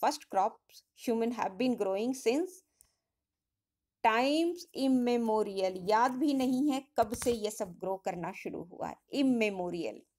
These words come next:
Wheat and barley are the earliest crops। Simplest way में हम लोग अगर ऐसे ही पढ़ें,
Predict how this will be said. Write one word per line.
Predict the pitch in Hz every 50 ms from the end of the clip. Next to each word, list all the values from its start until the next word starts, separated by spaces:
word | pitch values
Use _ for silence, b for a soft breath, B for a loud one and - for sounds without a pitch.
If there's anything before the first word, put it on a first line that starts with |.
| _ _ _ _ _ _ _ _ _ _ _ _ _ _ _ _ _ _ _ _ _ _ _ _ _ _ _ _ _ _ _ _ _ _ _ _ _ _ _ _ _ _ 175 180
Wheat | 254 311 339 349
and | 330 302 277
barley | 226 240 226 214 214 214 277 330 330 -
are | - 202 202 208 196 175 202
the | 269 339 - - -
earliest | 214 208 202 196 208 196 190 180 -
crops। | - - - - - - _ - - - - - _ _ _ _ _ - - -
Simplest | 320 294 294 302 311 285 254 262 - -
way | 196 196 190
में | 190 190 202
हम | 214 190 185
लोग | 190 190
अगर | 185 185 185 190 180
ऐसे | 170 180 - 185
ही | 196
पढ़ें, | 180 - 165 170 190 - 320